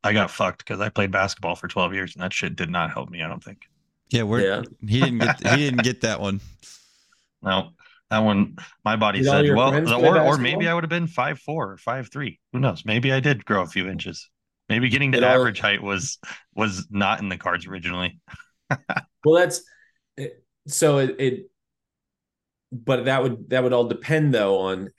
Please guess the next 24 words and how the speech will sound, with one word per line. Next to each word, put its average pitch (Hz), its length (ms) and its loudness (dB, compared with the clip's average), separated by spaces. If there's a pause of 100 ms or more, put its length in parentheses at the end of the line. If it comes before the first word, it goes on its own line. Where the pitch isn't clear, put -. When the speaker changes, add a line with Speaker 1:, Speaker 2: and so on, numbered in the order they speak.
Speaker 1:
Right. 98 100 -8
Speaker 3:
how 113 240 0
you 101 300 -2
played. - 540 -2 (1700)
Yeah. 98 160 -2
Speaker 1:
Right. 92 180 0 (480)
Speaker 3:
Did 104 180 -2
you, 101 380 0
did, 110 360 -6
were 104 320 -2
you 101 180 0
trying 107 400 -4
just 107 240 -4
to 107 60 -6
be 101 140 -2
a 98 60 2
rebound 104 560 0
monster? 107 680 -4 (280)
Speaker 1:
Uh, 113 40 0
I 110 260 2
was 143 140 0
trying 143 180 2
to 101 100 -4
dunk 101 520 -2